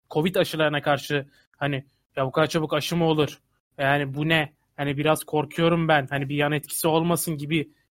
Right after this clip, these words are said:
bir şeylerden şüphelenip araştırmanıza veya bir şey yapma-, zaten bunu araştırmanızın ön ayağı olmaya çalışıyor zaten. Biz burada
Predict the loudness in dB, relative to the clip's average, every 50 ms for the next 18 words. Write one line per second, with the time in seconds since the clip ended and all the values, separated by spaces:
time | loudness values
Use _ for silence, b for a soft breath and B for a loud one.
0 | _ _ _ _ _ -14 -8 -2 0 2 2 2 2 2 0 0 -2 -6 -4 -2
1 | 0 0 0 0 0 2 2 2 2 0 -4 -6 -4 -2 -2 -2 -2 -2 -2 0
2 | 0 0 0 0 -2 -6 -6 -2 -2 -2 -2 -2 0 2 2 4 4 2 -2 -2
3 | -4 -4 -2 -2 -2 0 0 2 2 2 2 0 -2 -2 -2 0 2 0 0 0
4 | 0 -2 -4 -6 -8 -6 -2 0 2 2 2 2 2 2 2 2 0 0 -2 -2
5 | -2 -4 -6 -8 -8 -8 -10 -10 -10 -10 -12 -12 -10 -10 -8 -8 -8 -8 -8 -8
6 | -4 -4 -6